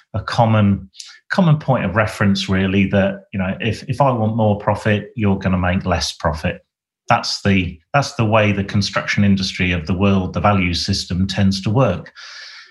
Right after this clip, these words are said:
And we'd always recognise that there has to be another way. Imagine a way where we can create shared value together and ca-, create that recurring and consistent relationships rather than kind of bayoneting each other into submission.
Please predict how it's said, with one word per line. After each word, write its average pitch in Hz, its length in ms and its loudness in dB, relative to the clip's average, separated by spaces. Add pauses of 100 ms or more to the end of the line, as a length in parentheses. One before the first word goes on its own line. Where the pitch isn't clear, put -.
(100)
And 127 140 4
we'd 151 180 4
always 123 320 0
recognise 101 640 2
that 113 260 0
there 120 80 -2
has 147 220 -2
to - 100 -18
be 135 100 2
another 107 300 2
way. 104 480 0 (160)
Imagine 123 720 2 (480)
a 110 80 0
way 110 380 2
where 95 600 0
we 110 120 0
can 104 200 0
create 98 320 -2
shared 101 360 0
value 90 420 -2
together 95 540 0
and 80 260 -6
ca-, 107 300 -2
create 104 300 0
that 87 220 -2
recurring 95 640 0
and 90 200 -2
consistent 98 840 -2 (440)
relationships 98 1080 0
rather 101 260 2
than 92 300 0
kind 92 180 -2
of 80 100 -6
bayoneting 90 600 0
each 92 280 0
other 90 220 -2
into 95 460 0
submission. - 760 -2